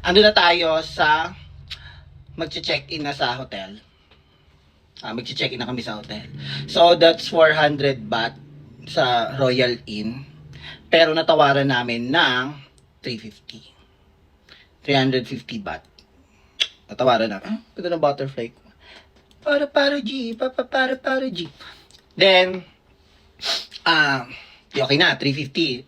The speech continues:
Kasi ma-, malakas naman yung wifi doon sa Royal Inn. Yun lang naman ang kailangan namin. Para makapag-chika-chika kami, kemi-kemi, gano'n.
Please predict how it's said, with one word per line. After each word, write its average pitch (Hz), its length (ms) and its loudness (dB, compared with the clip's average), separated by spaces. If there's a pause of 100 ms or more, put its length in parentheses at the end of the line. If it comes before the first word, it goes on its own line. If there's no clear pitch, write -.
(140)
Kasi 175 220 -4
ma-, 185 160 -2
malakas 190 320 0
naman 160 160 0
yung 147 80 -2
wifi 123 560 -2 (400)
doon 151 320 2
sa 127 400 2
Royal 120 400 0
Inn. 113 180 -8
Yun 143 160 -4
lang 165 100 -2
naman 160 140 2
ang 143 100 -2
kailangan 127 300 0
namin. 117 320 -4
Para 139 160 -2
makapag-chika-chika 117 720 -10
kami, 143 320 -6
kemi-kemi, 110 560 -10
gano'n. - 160 -20